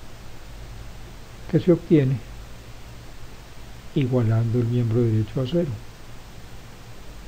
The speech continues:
La ecuación algebraica característica de esta ecuación homogénea es m a la dos menos cuatro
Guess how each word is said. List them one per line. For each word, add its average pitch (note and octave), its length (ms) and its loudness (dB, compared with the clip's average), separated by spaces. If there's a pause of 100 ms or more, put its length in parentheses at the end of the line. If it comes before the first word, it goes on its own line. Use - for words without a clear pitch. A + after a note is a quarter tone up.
(1300)
La C#3+ 140 6
ecuación C3+ 460 4
algebraica D3 920 6 (420)
característica B2+ 1000 6
de A#2+ 140 6
esta A2+ 180 4
ecuación B2+ 520 4 (220)
homogénea D3+ 640 6 (1080)
es B2+ 380 6 (340)
m D#3 240 6
a D3+ 60 6
la C3+ 100 6
dos B2+ 240 4
menos D#3 340 4
cuatro D3 420 2